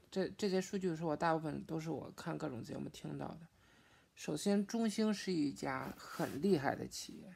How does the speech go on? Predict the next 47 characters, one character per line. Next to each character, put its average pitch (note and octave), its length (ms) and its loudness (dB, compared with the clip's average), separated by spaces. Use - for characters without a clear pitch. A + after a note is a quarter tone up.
这 E3+ 220 0
一 C#3+ 40 2
点 - 180 -4
大 C#3 160 -2
家 C#3 100 -2
心 D3 220 -6
里 C#3+ 80 -4
要 C#3+ 120 -4
清 D3 280 -2
楚， - 180 -10
不 E3+ 80 2
要 F#3+ 120 10
以 C#3+ 120 6
为 - 160 2
它 D#3 120 0
是 D#3 140 -2
一 C#3+ 100 4
家 C#3 200 0
根 D#3+ 200 0
本 C3+ 120 -4
没 C#3 120 -2
有 D3 140 -2
什 D3 140 -8
么 D3 80 -4
技 D3+ 160 -4
术 C3+ 100 -6
储 - 160 -10
备 D3 140 -2
的 C#3 100 -6
行 D#3+ 260 -12
业 E3 100 -10
的 D3 120 -8
很， - 180 -14
企 - 240 -8
业。 A2 220 -6
其 - 160 -4
实 E3 260 -2
中 G3 220 6
兴 F#3+ 240 4
在 F3+ 180 6
中 F3+ 300 2
国 C#3 180 0
的 C#3 280 -2
专 F3+ 260 4
利 F3+ 300 2
每 C3 160 -4
年， B2 140 -6